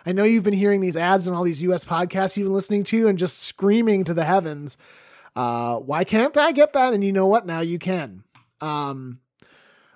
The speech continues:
listen, I'm gonna be, I'm gonna be straight honest with you.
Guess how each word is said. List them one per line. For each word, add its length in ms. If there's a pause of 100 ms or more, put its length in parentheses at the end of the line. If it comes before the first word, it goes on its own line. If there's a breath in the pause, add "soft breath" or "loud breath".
listen, 420 (640)
I'm 140
gonna 100
be, 380
I'm 160
gonna 300 (360)
be 100
straight 360
honest 320
with 120
you. 220